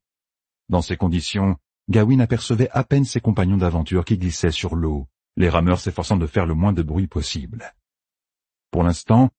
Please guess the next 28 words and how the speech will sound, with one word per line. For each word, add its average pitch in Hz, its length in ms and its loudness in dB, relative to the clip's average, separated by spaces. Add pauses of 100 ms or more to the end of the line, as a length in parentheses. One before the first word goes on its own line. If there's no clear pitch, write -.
(120)
les 104 160 4
barques 131 300 0
longeaient 131 260 2
les 104 160 2
quais 87 180 0
qui 90 140 -6
s'étendaient 98 360 0
au 90 80 2
sud-ouest 80 460 -4
de 85 100 0
la 71 120 -4
ville. 67 420 -10 (720)
Dans 82 120 2
le 82 100 0
ciel, 127 460 2 (180)
le 80 160 2
spectacle - 680 -2
continuait, 78 600 0 (120)
hautement 147 340 2
perturbant. 78 720 -4 (760)
Alors 87 260 2
qu'il 92 160 2
aurait 82 160 0
dû 107 120 0
garder 90 300 2
les 76 240 -2
yeux 90 60 -2
baissés, 110 460 -2